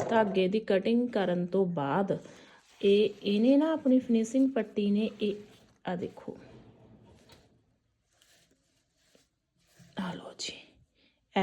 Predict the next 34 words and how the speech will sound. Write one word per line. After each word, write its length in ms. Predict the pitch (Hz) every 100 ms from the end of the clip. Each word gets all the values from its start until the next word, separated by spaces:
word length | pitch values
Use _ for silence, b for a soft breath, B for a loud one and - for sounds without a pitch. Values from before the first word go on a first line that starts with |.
| 180
ਇਸ 80 |
ਤਰ੍ਹਾਂ 280 | 185 - 175
ਹੋ 160 | 180 135
ਜਾਣਾ। 320 | - 110 - - b b _ -
ਹੁਣ 140 | 240
ਆਪਾਂ 300 | 262 269 294 - -
ਇੱਥੋਂ 380 | 233 - 311
ਕੀ 180 | 320 294
ਕਰਨਾ 440 | - 185 143 151 160
ਨਾ, 200 | 214 294 B B B B
ਇੱਕ 240 | 262 262
ਨਾ 200 | 330 403
ਆਪਾਂ 520 | 403 392 330 311 311 311 -
ਇਹ 200 | 269 339
ਜ਼ਰੂਰ 340 | 302 254 202
ਦੇਖਣਾ 540 | 175 175 180 - 190 196
ਗਾ, 240 | 240 359 - B B B -
ਜਦੋਂ 440 | 175 214 214 247
ਆਪਾਂ 320 | 262 247 262 269
ਆਹ 200 | 285 311
ਵਾਲੇ 220 | 339 349
ਹਿੱਸੇ 380 | 254 233 - 240
'ਚ 120 | 269
ਨਾ 140 | 339
ਕਈ 260 | 392 285 277
ਵਾਰੀ 260 | 330 330
ਕਾਣ 400 | 339 - 247 202
ਹੁੰਦਾ 300 | 214 196 165
ਦੁਪੱਟੇ 560 | 170 175 - 180 - 208
ਦੇ 140 | 214
'ਚ, 140 | 240 262
ਵਿੰਗਾ 360 | 226 208 202
ਟੇਢਾ 340 | 196 202 185 247
ਹੁੰਦਾ, 400 | 240 196 170